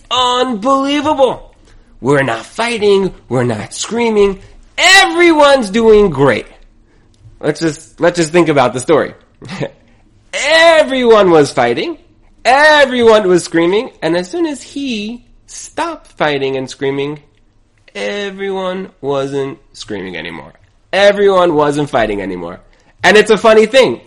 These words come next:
because so often that's what happens. You start, you start screaming, and then your spouse starts screaming,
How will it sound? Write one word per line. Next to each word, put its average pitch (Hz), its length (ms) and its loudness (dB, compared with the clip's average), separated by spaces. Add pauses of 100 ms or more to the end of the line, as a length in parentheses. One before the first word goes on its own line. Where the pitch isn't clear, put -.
because 185 300 0
so 196 160 2
often 196 260 2
that's 180 180 -2
what 214 100 0
happens. 117 440 -6 (320)
You 196 220 2
start, 220 420 0
you 214 140 2
start 208 240 2
screaming, 185 480 4
and 165 160 2
then 196 100 4
your 190 80 2
spouse 160 320 -2
starts 127 220 -6
screaming, 104 340 -8